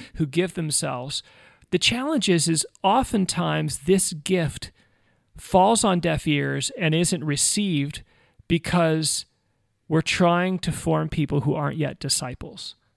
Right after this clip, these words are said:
And we spent quite a bit of time talking about that, but I think to many of us, those who are kind of still, still here in the church, those who remain,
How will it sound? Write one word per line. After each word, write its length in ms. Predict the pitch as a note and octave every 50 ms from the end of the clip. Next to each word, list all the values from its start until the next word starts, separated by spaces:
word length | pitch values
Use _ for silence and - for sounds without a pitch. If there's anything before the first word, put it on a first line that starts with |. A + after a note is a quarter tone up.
| _ -
And 160 | - D#3 D#3+
we 80 | F3+ F#3+
spent 460 | - - - - F#3+ F3+ - - -
quite 220 | - - F#3+ F#3 F3
a 40 |
bit 120 | D#3+ D#3+ D#3
of 80 | D3+
time 260 | - - F#3 F3+ E3+ D#3
talking 340 | - D#3+ E3 F#3+ G#3+ A#3
about 220 | D3+ C3 B2+ C3 -
that, 140 | C#3+ D3 -
but 80 | D#3+
I 40 | E3
think 160 | F#3+ F#3 F3 -
to 120 | - D#3+
many 320 | C#3+ C#3+ D3+ F3+ G#3 F3+
of 140 | D3+ C3+ -
us, 400 | C#3 B2 C3 C#3+ - - - - - _ _ _ _ _ -
those 340 | - D#3 D#3 E3+ F#3+ F#3 -
who 120 | F#3 D#3+ D3+
are 160 | D3 C#3 C#3
kind 220 | - - F3 F3+ E3+
of 180 | D3+ - D#3
still, 360 | - - - F#3+ F#3+ F3 -
still 240 | D#3+ - - G3 G3+
here 340 | E3+ - G3 F#3+ G3+ G#3 G#3
in 140 | A3 G3 G3
the 80 | G3
church, 340 | F#3 - G3 F#3+ G3+ - -
those 200 | E3+ D#3+ E3+ -
who 80 | G3 E3+
remain, 520 | D#3+ D#3 D3+ D3+ D3+ D#3 E3+ G3 A3 G#3+